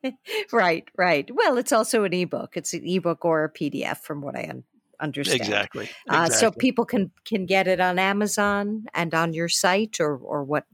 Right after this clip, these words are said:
Speaker 1: How do people find it if they wanna find it before it's an app?
Speaker 2: Absolutely. They can, they can go to Amazon, um, dot com, although, um, Amazon takes, uh, uh, I think roughly a third of the price. Uh, as you know,
Speaker 1: Uh,
Speaker 2: Pauline, National Parks
Speaker 1: yes.
Speaker 2: Traveler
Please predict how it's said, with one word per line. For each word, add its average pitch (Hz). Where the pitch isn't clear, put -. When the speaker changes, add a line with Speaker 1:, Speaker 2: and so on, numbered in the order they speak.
Speaker 1:
How 185
do 180
people 175
find 143
it -
if -
they 147
wanna 143
find 143
it 131
before 143
it's -
an 131
app? -
Speaker 2:
Absolutely. 151
They 120
can, 127
they 131
can 127
go 120
to 120
Amazon, 120
um, 117
dot 113
com, 127
although, 110
um, 107
Amazon 113
takes, -
uh, 113
uh, 151
I -
think 147
roughly 139
a 101
third 151
of 123
the 123
price. 135
Uh, 131
as 139
you 135
know, 143
Speaker 1:
Uh, 196
Speaker 2:
Pauline, 131
National 147
Parks 285
Speaker 1:
yes. 285
Speaker 2:
Traveler 139